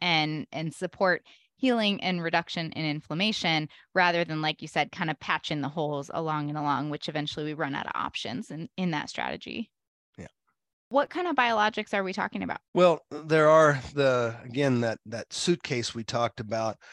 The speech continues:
Speaker 2: earlier, where you have a potluck of things we're gonna treat. I mean, there's a lot of things in it. I think one of the, the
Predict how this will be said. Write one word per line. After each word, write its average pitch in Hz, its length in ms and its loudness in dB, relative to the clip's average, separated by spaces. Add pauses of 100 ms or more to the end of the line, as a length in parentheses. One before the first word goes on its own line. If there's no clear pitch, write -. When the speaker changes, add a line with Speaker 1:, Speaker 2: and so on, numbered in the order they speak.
(340)
Speaker 2:
earlier, 143 400 4
where 120 160 -2
you 113 220 -4
have 117 240 0
a 110 80 -6
potluck 120 500 0
of 113 80 -6
things 120 260 -2
we're 117 60 -2
gonna 110 220 -2
treat. 139 340 -2
I - 300 -6
mean, 160 100 8
there's 156 160 8
a 139 60 4
lot 131 240 6
of 123 100 -2
things 117 320 -4
in 117 160 0
it. 117 140 -2 (380)
I 127 60 -4
think 139 260 0
one 143 160 6
of 131 80 4
the, 127 440 2 (160)
the 143 140 -8